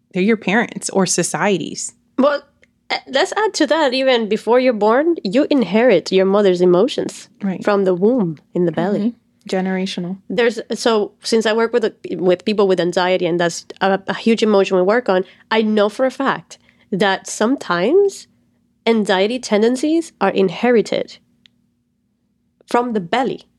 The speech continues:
Speaker 2: of the mom. And then, then the pattern just continued also through the environment and the upbringing and all of that. Whichever way, by the way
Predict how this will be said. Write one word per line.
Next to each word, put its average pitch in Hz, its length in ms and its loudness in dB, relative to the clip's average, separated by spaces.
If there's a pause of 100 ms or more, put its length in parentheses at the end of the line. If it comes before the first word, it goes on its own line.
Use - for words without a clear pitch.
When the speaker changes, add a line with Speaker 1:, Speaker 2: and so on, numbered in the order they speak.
(180)
Speaker 2:
of 196 220 0
the 180 120 -2
mom. 175 320 0
And 208 140 4
then, 196 240 0
then 202 300 0
the 208 80 4
pattern 220 380 -2
just 190 200 -2
continued 196 420 0
also 180 320 0
through 175 220 0
the 170 120 0
environment 175 480 0
and 165 80 -6
the 160 140 0
upbringing 185 380 2
and 185 100 2
all 190 120 -2
of 185 100 -6
that. - 340 -2 (680)
Whichever 269 340 2
way, 254 140 2
by 185 180 0
the 170 120 -2
way 180 360 0